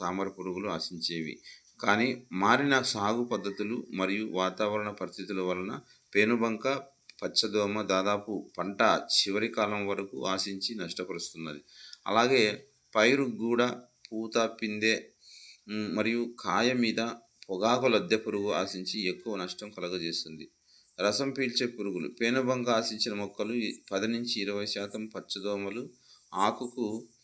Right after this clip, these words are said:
ఆ, రెండు, తెల్లదోమలకు తల్లి, తెల్లదోమ తల్లి పురుగులు, ఆకుకు ఆరు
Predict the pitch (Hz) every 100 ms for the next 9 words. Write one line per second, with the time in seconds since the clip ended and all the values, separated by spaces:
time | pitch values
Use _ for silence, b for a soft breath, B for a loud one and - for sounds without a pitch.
0 | b _ 104 104 101 98 95 87 82 95
1 | 104 110 113 120 - - - 95 101 107
2 | 110 107 101 98 92 - - - 95 104
3 | 110 B B _ _ _ - 104 110 113
4 | 117 120 - - - 104 110 117 120 120
5 | 110 110 113 120 101 110 107 104 104 101
6 | 92 - 95 104 110